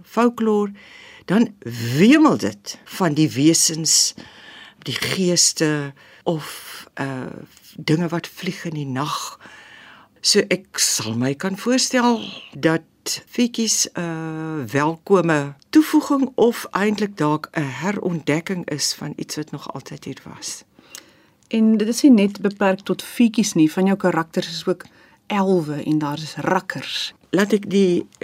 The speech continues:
Speaker 1: klein alwyn rakkers lees. En hulle is sulke klein alwyntjies wat so rondtol op die bladsy. En dan is hier 'n skurwe jantjie wat hulle lyk of hy lyk of hy hulle so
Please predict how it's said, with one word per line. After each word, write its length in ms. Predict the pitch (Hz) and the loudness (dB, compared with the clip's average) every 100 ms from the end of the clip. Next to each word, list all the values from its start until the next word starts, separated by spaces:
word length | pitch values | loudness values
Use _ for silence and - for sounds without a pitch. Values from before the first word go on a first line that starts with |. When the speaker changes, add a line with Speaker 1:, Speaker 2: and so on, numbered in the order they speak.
| 208 | -2
Speaker 1:
klein 400 | 233 226 220 214 202 - | 2 4 4 2 -2 0
alwyn 460 | 175 170 180 170 147 127 | 2 2 0 0 -2 0
rakkers 600 | 139 139 151 - - - | -2 0 0 0 -2 -2
lees. 380 | 139 110 - - | -2 -4 -4 -4
En 160 | 170 160 | -4 -4
hulle 220 | 151 160 | -2 0
is 80 | - | 0
sulke 220 | 196 180 - | -2 -6 -6
klein 720 | 208 226 226 220 214 214 202 - - 208 | -4 0 2 2 2 2 0 -8 -6 2
alwyntjies 720 | 208 190 185 - 170 - 147 | 4 4 2 0 -2 -2 -2
wat 240 | 151 151 | -2 0
so 240 | - 170 165 143 127 - | 2 4 4 4 0 0
rondtol 880 | 160 175 170 - _ 208 170 143 135 | 2 4 0 -4 _ 4 4 2 -2
op 140 | - - | -4 -6
die 80 | 127 | -2
bladsy. 540 | 120 131 - - 202 226 - - - | 0 0 -2 -2 -2 -6 -14 -20 -12
En 200 | - 151 143 | -4 -2 2
dan 180 | 151 170 | 2 4
is 160 | 160 - | 2 0
hier 300 | 147 156 156 151 | 0 0 2 0
'n 60 | |
skurwe 500 | - - - 185 165 | 0 0 2 2 2
jantjie 480 | 135 135 165 160 170 | 2 2 2 -2 -4
wat 240 | 147 143 147 | -4 -4 -4
hulle 240 | 135 139 | -4 -6
lyk 320 | 127 135 151 | -4 -6 -6
of 140 | 139 - | -10 -10
hy 100 | - | -8
lyk 280 | 135 135 147 | -8 -10 -8
of 100 | 147 | -8
hy 160 | - 143 | -6 -8
hulle 120 | 139 | -4
so 160 | - | -6